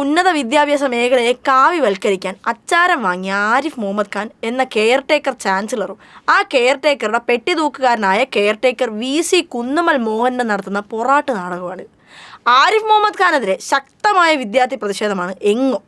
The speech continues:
അപ്പം യഥാർത്ഥ വിദ്യാർത്ഥികളെ പങ്കെടുപ്പിക്കാൻ ധൈര്യമില്ല. എന്തിനേറെ, കേരള യൂണിവേഴ്സിറ്റി പരിധിയിലെ വിദ്യാർത്ഥികളെ പോയിട്ട് സംസ്കൃത ഭാഷാ സാഹിത്യ വിദ്യാർത്ഥികളെ പോലും പങ്കെടുപ്പിക്കാനുള്ള ധൈര്യമില്ല. അതിനുള്ള എളുപ്പ വഴിയാണ് കുന്നുമ്മൽ കെയർ ടേക്കർ ഇടും. കേരള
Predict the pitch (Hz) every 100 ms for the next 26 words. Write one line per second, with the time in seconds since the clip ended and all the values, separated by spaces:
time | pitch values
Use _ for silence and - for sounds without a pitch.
0 | _ _ - - - 262 262 320 240 277
1 | 370 - 453 370 359 349 494 339 302 277
2 | 294 285 208 208 - 220 262 294 226 170
3 | - - - _ 202 226 269 311 262 220
4 | - - 214 269 302 415 466 440 403 392
5 | - - 277 240 262 330 330 240 208 277
6 | 277 285 254 208 180 220 - 220 262 -
7 | 415 466 440 392 370 370 294 285 311 320
8 | 320 247 294 294 285 277 - 277 370 359
9 | 240 240 226 226 214 208 226 208 185 170
10 | - _ _ - 311 494 494 440 320 311
11 | 370 440 277 247 196 190 - 349 381 466
12 | 440 339 208 196 190 180 - - _ -
13 | _ - 269 370